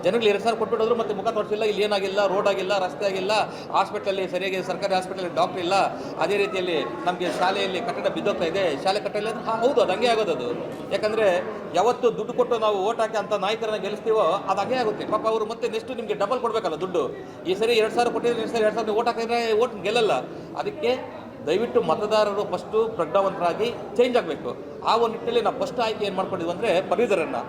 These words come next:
ಯಾಕಂದ್ರೆ at least ಪ-, ಪದವೀಧರರ ಇಷ್ಟು ದಿನ ಹಿಂಗಾಗ್ತಿದ್ದ ಚುನಾವಣೆಗಳು ಗೊತ್ತಿಲ್ಲ. ಇದ್ಮೇಲೆ ನಾವು ಹೋಗಿ ಯಾವ ರೀತಿ ದುಡ್ಡು ಕೊಟ್ರೆ ಯಾ-, ಯಾವ ರೀತಿ ನಿಮ್ಗೆ ಸಮಸ್ಯೆಗಳಾಗುತ್ತೆ, ದುಡ್ಡು ಕೊಡ್ದಿಲ್ಲ ಅಂದ್ರೆ ನಾವು ಯಾ-, ಯಾವ ರೀತಿ ಮುಂದಿನ ದಿನದಲ್ಲಿ ನಿಮ್ಗೆ, ಆ, ವರ್ಕ್ ಮಾಡ್ತೀವಿ.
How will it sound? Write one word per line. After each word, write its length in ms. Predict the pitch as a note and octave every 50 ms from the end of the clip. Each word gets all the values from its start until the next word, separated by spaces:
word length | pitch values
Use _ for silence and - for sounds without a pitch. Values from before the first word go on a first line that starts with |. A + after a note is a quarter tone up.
| - - - - D#3
ಯಾಕಂದ್ರೆ 300 | F#3+ G#3+ G#3+ G3+ G3 F#3
at 120 | F#3+ A3
least 340 | A#3+ - - A3 G#3+ G3 E3+
ಪ-, 180 | F#3 F#3 F3 F3+
ಪದವೀಧರರ 460 | F#3 F#3 G#3+ A3 - G#3+ G3+ G#3 G#3
ಇಷ್ಟು 380 | G#3+ A3 G3 F3 F#3 G3 - G3
ದಿನ 100 | A3+ A#3
ಹಿಂಗಾಗ್ತಿದ್ದ 440 | G#3+ F#3+ F#3+ G3+ A3+ - - G#3+ G#3+
ಚುನಾವಣೆಗಳು 680 | G#3 - G3+ G3+ G3+ G3+ G3+ G3 G3 A3 G#3 G3+ G3 D#3+
ಗೊತ್ತಿಲ್ಲ. 380 | F3 - A3+ F#3+ D#3 B2+ A2 - - - - -
ಇದ್ಮೇಲೆ 320 | - F3 F3 G3 A3+ A#3+ A3+
ನಾವು 220 | - G3+ F3+ F#3+
ಹೋಗಿ 280 | G#3+ G#3+ A3 F3 C#3+ C#3
ಯಾವ 240 | C#3 D#3+ G3 G#3
ರೀತಿ 320 | G3+ G#3+ - A3 F#3+ E3 C3+ - - - E3
ದುಡ್ಡು 200 | F3 F3 F3+ F#3
ಕೊಟ್ರೆ 360 | - G#3+ - - G#3+ F#3+ F3+
ಯಾ-, 260 | G3 G3 G3 F#3 E3+
ಯಾವ 160 | E3 E3+ F#3+
ರೀತಿ 280 | G#3 G3+ G3 - G3+ F#3+
ನಿಮ್ಗೆ 280 | F3 F3+ F3 E3+ F3 C#3+
ಸಮಸ್ಯೆಗಳಾಗುತ್ತೆ, 640 | D#3 E3+ F#3 G3 F#3+ F3+ E3 D3+ C#3 C3 - F#3+ A3+ A3 - - - - - -
ದುಡ್ಡು 160 | B3 - -
ಕೊಡ್ದಿಲ್ಲ 300 | - B3+ A#3 G#3+ A#3 A#3
ಅಂದ್ರೆ 160 | - A#3 A#3
ನಾವು 180 | G3+ F#3 F#3+ F#3+
ಯಾ-, 220 | F#3+ F#3+ F#3+ E3+
ಯಾವ 180 | E3 F3+ G#3 A3
ರೀತಿ 200 | A3 G#3+ - A3
ಮುಂದಿನ 220 | F#3 F#3+ G3 -
ದಿನದಲ್ಲಿ 220 | G#3 G3+ G3+ G3+ G3+
ನಿಮ್ಗೆ, 280 | F#3+ F#3 G3 A3 A3
ಆ, 360 | G#3+ - - - - - F3 F3+ F3+ E3+ D#3+ D3+ D3 C3+ B2+ - D3+ F#3
ವರ್ಕ್ 200 | A#3+ - - A3+
ಮಾಡ್ತೀವಿ. 380 | G3 F3 - F3 C#3+ B2 A2